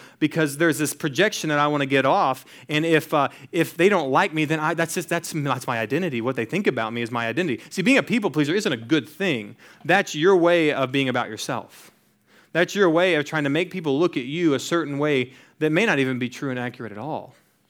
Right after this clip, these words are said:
And so for me, I'm not gonna be a, a person who agrees on the outside but disagrees on the inside, and I'm not gonna be a person,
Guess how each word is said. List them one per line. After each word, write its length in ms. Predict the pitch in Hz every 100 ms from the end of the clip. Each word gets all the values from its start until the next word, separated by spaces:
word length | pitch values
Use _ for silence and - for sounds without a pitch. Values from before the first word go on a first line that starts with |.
| _ _ _ _
And 100 | 185
so 160 | 202 180
for 160 | -
me, 200 | 175 285
I'm 140 | 240 196
not 180 | 247 254
gonna 200 | 226 165
be 420 | 151 185 165 151 - -
a, 380 | 156 156 147 151
a 40 |
person 380 | - 190 185 160
who 420 | 143 170 160 151 143
agrees 520 | 139 139 147 190 175
on 160 | 170 160
the 80 | 151
outside 480 | 151 156 - 156 143
but 100 | 131
disagrees 400 | 151 151 151 139
on 80 |
the 60 | 135
inside, 320 | 147 147 135
and 40 | 147
I'm 100 | 185
not 180 | 285
gonna 160 | 247 170
be 100 | 151
a 80 | 123
person, 640 | - 175 165 - 113 110